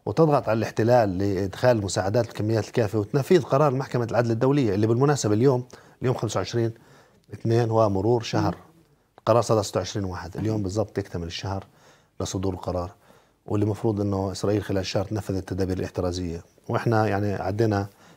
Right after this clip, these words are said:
Speaker 1: تقرير حول الموضوع. خلال الشهر جميع التدابير الاحترازية طلبتها المحكمة، إسرائيل خالفتها بشكل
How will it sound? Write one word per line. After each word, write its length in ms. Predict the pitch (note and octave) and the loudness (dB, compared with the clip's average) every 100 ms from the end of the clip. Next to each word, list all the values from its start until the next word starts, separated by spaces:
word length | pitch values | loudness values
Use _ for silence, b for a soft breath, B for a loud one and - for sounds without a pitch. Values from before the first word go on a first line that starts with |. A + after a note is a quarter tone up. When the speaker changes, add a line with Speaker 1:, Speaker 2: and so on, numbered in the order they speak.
| b | b
Speaker 1:
تقرير 300 | - - A#2 | -2 0 0
حول 180 | - G2+ | 0 -2
الموضوع. 440 | F#2 F2+ F#2 G2 - b b b b - | -2 -6 -6 -8 -12 b b b b -2
خلال 180 | A#2+ A#2+ | 2 2
الشهر 420 | A2 A#2 A2+ A2 - _ - - | 2 2 4 2 -4 _ -20 -4
جميع 260 | A#2 D3 D#3 | 2 4 2
التدابير 320 | - A2+ A2+ | 2 0 2
الاحترازية 440 | G2+ - G2+ G#2 | 0 -2 0 0
طلبتها 380 | F#2+ G#2+ G#2 - | 2 2 2 0
المحكمة، 360 | G2+ G2 G2+ G2+ | -4 -4 -4 -4
إسرائيل 320 | - F#2+ G#2 | -2 -2 -2
خالفتها 460 | A2 F#2+ G2+ - F#2+ | -2 -2 -2 -4 -6
بشكل 420 | F2+ F#2+ F#2+ | -6 -6 -4